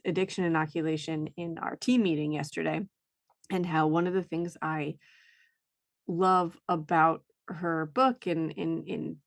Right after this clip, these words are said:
discussing with her, like, how do we lay a foundation for that, was really in, like, how do we lay a foundation for a trusting relationship with our kids?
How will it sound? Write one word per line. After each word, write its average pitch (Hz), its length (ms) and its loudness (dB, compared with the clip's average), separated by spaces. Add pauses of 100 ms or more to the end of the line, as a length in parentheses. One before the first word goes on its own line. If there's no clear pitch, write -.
(120)
discussing 165 720 0
with 160 140 -4
her, 165 180 -2
like, 156 120 -6
how 160 180 0
do 165 40 2
we 160 120 0
lay 160 160 0
a 156 60 -4
foundation 151 680 -4
for 233 180 -4
that, 254 300 -2 (500)
was 185 160 4
really 196 440 4
in, 170 80 0
like, 160 180 -2
how 156 240 -2
do 196 60 0
we 226 100 4
lay 185 200 0
a 170 60 0
foundation 156 720 -2 (180)
for 151 440 -2
a 151 100 -4
trusting 147 1000 -4
relationship 160 680 -2
with 156 120 -4
our 135 160 -6
kids? - 640 -6